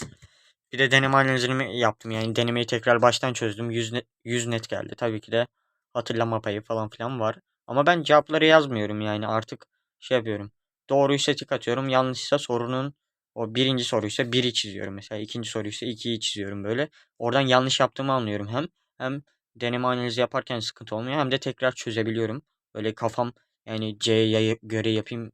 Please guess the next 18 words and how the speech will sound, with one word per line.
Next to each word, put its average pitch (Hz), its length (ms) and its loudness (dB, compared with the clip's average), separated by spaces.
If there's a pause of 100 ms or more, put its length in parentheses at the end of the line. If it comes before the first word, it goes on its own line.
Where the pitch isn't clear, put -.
olmuyor. 123 460 -4 (280)
Ama 147 240 0
illaki 151 460 2
soru 139 240 0
tartıştığım 135 540 -2
için 120 160 -6
arkadaşlarımla, 110 880 -4 (460)
e, - 160 -8
hatırladığım 123 540 -2
sorular 113 280 -2
oluyor. 110 320 0
O 139 80 2
yüzden 110 200 0
yüz 104 220 -6
net 107 180 -10
geldi 101 240 -4
ikinci 104 380 -12
çözüşümde. 113 600 -8